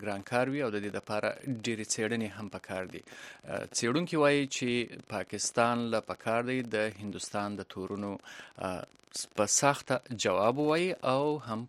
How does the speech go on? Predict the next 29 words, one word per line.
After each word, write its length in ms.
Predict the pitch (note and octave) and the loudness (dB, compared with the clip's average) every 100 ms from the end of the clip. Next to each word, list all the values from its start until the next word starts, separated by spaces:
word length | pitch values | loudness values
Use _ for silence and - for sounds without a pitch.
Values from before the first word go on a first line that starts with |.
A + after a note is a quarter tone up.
| - | -6
په 120 | G#2 | -4
دلیلو 260 | G2 G#2 C3+ C3+ | -2 -2 -4 -6
په 140 | G2+ | -8
منطق 380 | F2 - - - | -8 -10 -8 -8
سره. 180 | - - - - _ - A2 | -8 -14 -18 -20 _ -18 -12
زموږ 320 | G2 A2+ G2 - | -6 -6 -6 -4
خبریال 420 | G2 G2+ G#2+ G#2 | 0 2 2 0
اورنګزیب 400 | G2 F#2 - - | -4 -6 -8 -6
خان 160 | A#2 A#2+ | -6 -6
هم 80 | A2 | -6
په 40 | G2 | -4
دې 80 | G#2 | -2
باب 160 | G2+ G2 | -2 -2
له 80 | F#2+ | -6
څېړونکو 320 | F#2+ A#2 C3+ | -4 -4 -4
سره 160 | C3+ B2 | -6 -4
خبرې 200 | B2 C3 C3 | -2 -2 -2
کړي، 120 | C3+ C3+ | -2 0
یو 100 | B2+ | -2
ریپورټ 180 | - C3 | -4 -4
یې 100 | B2 | -2
برابر 200 | A#2+ A2+ - | 0 -2 0
کړی، 140 | A2+ A2+ - - - - | -2 -2 -8 -18 -8 0
اورېدو 300 | G#2+ G#2+ A2 | 0 2 -2
ته 120 | - | -4
یې 80 | E2 | -8
ستاسو 260 | - E2 - | -8 -8 -6
پام 100 | E2 - | -6 -8
راګرځوو. 360 | - - - | -10 -12 -14